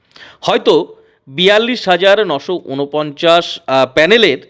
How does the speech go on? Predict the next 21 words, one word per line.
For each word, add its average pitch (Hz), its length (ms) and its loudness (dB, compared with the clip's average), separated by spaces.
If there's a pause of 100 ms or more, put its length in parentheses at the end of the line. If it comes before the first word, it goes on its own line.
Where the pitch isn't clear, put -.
(220)
যে 147 120 -4
বঞ্চিত 151 440 -8
চাকরি 147 380 -4
প্রার্থীরা 131 500 -2
ছিলেন, 180 380 0
এবার 127 240 0
সুযোগ 127 420 -8
পেতে 131 200 -4
পারেন 110 280 -4
তারা। 95 200 -10 (680)
তবে 214 360 2 (100)
বত্রিশ 185 400 -4
হাজার 214 180 -2
কেসে 214 260 -10
নতুন 190 320 -10
করে 180 180 -2
সুযোগ 170 360 -6
পেতে 165 240 -2
পারে 165 380 2
কি 226 160 -4
বঞ্চিতরা? 208 600 0